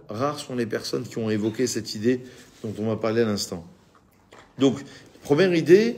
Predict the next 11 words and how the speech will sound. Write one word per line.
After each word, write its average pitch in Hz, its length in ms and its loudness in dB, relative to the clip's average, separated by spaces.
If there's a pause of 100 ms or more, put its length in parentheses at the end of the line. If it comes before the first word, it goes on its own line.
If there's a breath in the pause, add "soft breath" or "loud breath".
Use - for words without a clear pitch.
elle 143 140 0
est 202 60 2
évoquée 196 340 0
par 151 260 0 (180)
certains 139 380 -6
Rishonim, 131 540 -4 (400 loud breath)
certains 120 260 -2
grands 117 200 -2
maîtres. 107 280 -4 (260 soft breath)
Seconde 131 380 0
idée, 131 460 0